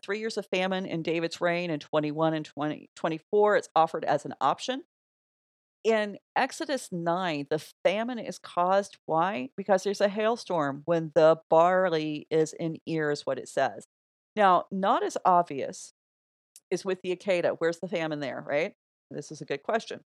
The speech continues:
I'm glad you asked. Um, <laughs> if we find out, if we look back to the story just prior, we find out that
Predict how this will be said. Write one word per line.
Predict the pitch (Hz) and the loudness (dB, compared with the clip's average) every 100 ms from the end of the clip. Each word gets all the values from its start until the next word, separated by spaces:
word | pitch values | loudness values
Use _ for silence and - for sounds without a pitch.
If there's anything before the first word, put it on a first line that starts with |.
| - | -10
I'm | |
glad | 143 139 139 | 0 0 2
you | |
asked. | 170 - - _ _ _ _ - - | 0 -2 -8 _ _ _ _ -4 4
Um, | 208 165 196 _ | 6 4 -2 _
<laughs> | - | -8
if | 175 - 196 - | -4 0 2 2
we | - 240 | 0 -4
find | - 220 247 254 | -2 0 0 4
out, | 220 180 - | 6 6 4
if | 220 | -2
we | - | 0
look | - - - | -4 -4 0
back | 180 160 - _ - | 0 0 -4 _ -12
to | 208 185 180 | -6 -6 -4
the | 170 | -8
story | - 180 165 165 | -6 -6 -6 -6
just | 170 175 | -6 -4
prior, | - 143 131 | 2 2 2
we | 180 | -2
find | 190 - 190 - | -10 -8 -6 4
out | 185 - | 4 4
that | 151 | -4